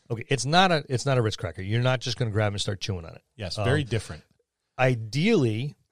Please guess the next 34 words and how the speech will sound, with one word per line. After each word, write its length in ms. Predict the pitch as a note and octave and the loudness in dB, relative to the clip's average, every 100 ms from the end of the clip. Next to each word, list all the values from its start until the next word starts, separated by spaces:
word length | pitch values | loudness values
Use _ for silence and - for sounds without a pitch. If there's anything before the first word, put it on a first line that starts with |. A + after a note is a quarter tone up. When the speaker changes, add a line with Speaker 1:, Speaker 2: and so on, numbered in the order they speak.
| _ _ _ _ _ _ - | _ _ _ _ _ _ 0
Speaker 1:
to 180 | B2+ | 2
help 240 | A#2 B2+ - | 4 2 2
your 100 | A#2+ | 0
meal 240 | A#2 A#2+ | 2 0
stretch 500 | G#2+ - D3 A#2 - - | 0 0 2 2 0 -6
and 200 | C3+ C3+ B2 | -2 -2 -4
to 60 | |
keep 280 | A2+ A#2+ G#2+ | -6 -8 -6
you 100 | G#2 | -8
full, 400 | F#2+ - F#2+ G2+ | -8 -6 -6 -6
you're 200 | A2 A#2+ | -2 0
gonna 180 | D3 E3 | 0 -2
take 260 | - D#3 | 0 0
a 40 | B2 | 0
lot 220 | A2+ A#2+ | 0 0
of 60 | B2+ | 0
these 160 | A2 | -2
ingredients 460 | G#2+ G#2 A2 G#2 - | -2 -2 -2 -2 -4
either 320 | G#2+ A2 A2 | -4 -2 -2
in 340 | - A#2+ A#2 | -2 -2 -2
your 540 | A2+ A2 A2 A2 G#2+ G2+ - - _ - | 0 0 2 2 2 -2 -8 -20 _ -4
iron 240 | B2+ D3+ | 0 2
ration 480 | D3 D3 C3+ D3 C3+ - | 2 2 0 -2 -4 -6
or 420 | - D3+ D#3+ D#3+ D3 | 0 4 8 8 6
your 240 | A#2+ A#2 | 2 0
standard 340 | - E3+ F#3+ | 0 -2 0
ration 520 | A2 G#2+ G2+ - A2+ A2 - | -2 -4 -6 -8 -10 -10 -6
and 340 | B2+ B2 A#2+ | 0 0 2
make 140 | A#2+ A#2 | 0 0
a 80 | |
soup 380 | G2+ - G2+ _ _ _ _ _ _ - | -2 -2 -4 _ _ _ _ _ _ -2
or 140 | A#2 | 0
a 40 | G#2+ | 2
stew, 520 | - - A#2+ G#2 G2 | 0 -2 -2 -2 -8